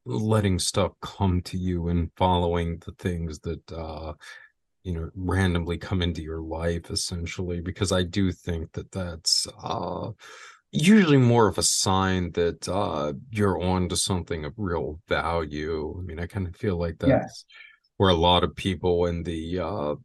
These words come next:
Speaker 1: you know, kind of spiritual but not religious community really lose the plot, as, I mean, they're constantly trying to force things by following this or that.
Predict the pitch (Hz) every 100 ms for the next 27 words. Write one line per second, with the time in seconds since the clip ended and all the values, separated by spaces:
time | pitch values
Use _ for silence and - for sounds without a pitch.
0 | _ _ 107 101 92 101 92 80 - -
1 | 95 80 - 87 90 95 87 90 85 90
2 | 90 87 - 92 87 87 85 90 87 92
3 | 90 85 90 85 - 78 - 95 87 87
4 | 87 87 90 90 85 85 - 98 90 -
5 | 82 90 82 - 90 80 - _ 98 92
6 | 87 - 101 92 90 82 92 90 - 98
7 | 95 90 90 87 90 87 - 95 92 90
8 | 90 92